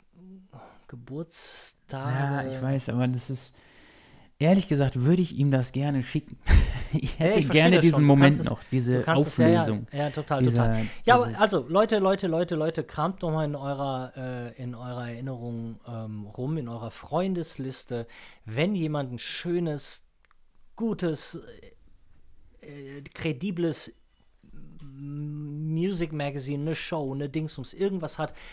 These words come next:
Speaker 1: am liebsten natürlich gedruckt und nicht online,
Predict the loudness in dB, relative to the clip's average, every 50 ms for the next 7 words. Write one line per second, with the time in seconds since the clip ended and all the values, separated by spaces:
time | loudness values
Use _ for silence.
0 | -20 -10 -6 -4 -2 -2 -2 -2 -4 -4 -6 -4 -2 -2 -2 -2 -4 -6 -6 -8
1 | -8 -8 -8 -8 -6 -8 -8 -4 -2 -2 -2 -4 -6 -10 -16 -16 -16 -12 -12 -12
2 | -12 -12 -14 -18 _ _ _ _ -12 -10 -8 -6 -6 -6 -6 -6 -8 -8 -8 -10
3 | -10 -12